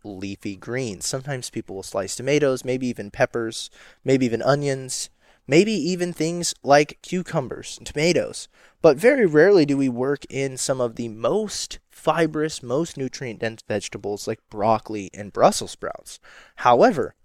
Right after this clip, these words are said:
you can actually buy shredded Brussels sprouts and broccoli slaw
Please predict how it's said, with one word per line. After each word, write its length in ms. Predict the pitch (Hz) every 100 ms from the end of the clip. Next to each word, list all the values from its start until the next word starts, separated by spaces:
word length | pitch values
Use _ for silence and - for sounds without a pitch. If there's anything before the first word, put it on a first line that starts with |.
| -
you 140 | 156
can 180 | 196 247
actually 460 | 175 - 143 120 110
buy 420 | 120 139 117 87
shredded 580 | - - 127 135 175 165
Brussels 380 | 120 113 117 -
sprouts 480 | - 92 - - - - _ _
and 200 | 147 143
broccoli 520 | 127 127 113 - 113
slaw 580 | 101 - - 160 196 104